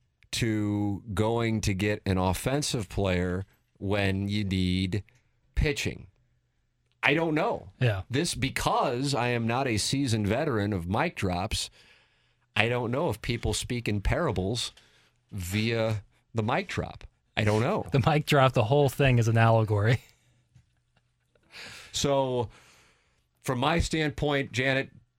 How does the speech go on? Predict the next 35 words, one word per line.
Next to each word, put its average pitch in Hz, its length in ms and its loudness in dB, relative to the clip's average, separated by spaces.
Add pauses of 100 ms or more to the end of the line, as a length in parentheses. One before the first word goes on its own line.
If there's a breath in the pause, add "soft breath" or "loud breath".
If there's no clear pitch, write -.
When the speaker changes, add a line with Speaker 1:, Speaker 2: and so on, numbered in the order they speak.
(240)
Speaker 1:
don't 139 240 0
be 127 140 -2
a 113 60 -2
stranger. 95 520 0 (220)
Speaker 2:
Yeah, 135 220 -2 (100)
for - 80 -6
real. 156 160 4
Speaker 1:
And 113 120 0
as 107 220 0
Mike 113 300 -2
told 135 240 -2
me, 175 100 -2
she 104 180 -4
is 90 140 -2
a 90 120 -2
loyal 113 420 -2
listener 117 360 -4
of 95 80 0
one 98 160 0
oh 110 60 2
one 107 180 2
E 107 120 0
S 104 120 -2
P 101 220 0
N, 104 240 -2 (340 soft breath)
and 90 140 -2
it 85 80 -4
is 85 140 -4
wonderful 107 640 -2
to 92 100 -2
have 98 260 -2
her 95 320 -2
as 90 140 -8
a 87 40 -10
part 87 360 -8